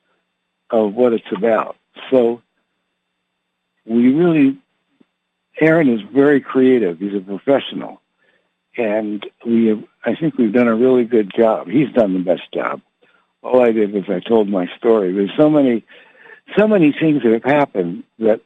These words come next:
have convinced me, "Oh my God, this is real." I'm not a follower. You know, I'm a very independent guy.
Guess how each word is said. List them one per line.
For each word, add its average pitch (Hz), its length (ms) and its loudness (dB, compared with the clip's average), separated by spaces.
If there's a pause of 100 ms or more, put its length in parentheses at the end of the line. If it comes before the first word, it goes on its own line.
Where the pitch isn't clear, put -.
have 110 200 -4
convinced 117 680 0
me, 123 460 0 (680)
"Oh 131 160 0
my 117 220 2
God, 113 420 0
this 117 120 -4 (100)
is 95 180 -12
real." 107 400 -2
I'm 156 140 2
not 190 160 2
a 143 80 -2 (100)
follower. 135 580 0 (500)
You 113 100 -4
know, 123 320 2
I'm 143 180 0
a 127 40 -4
very 151 280 4
independent 113 640 -2
guy. 95 440 2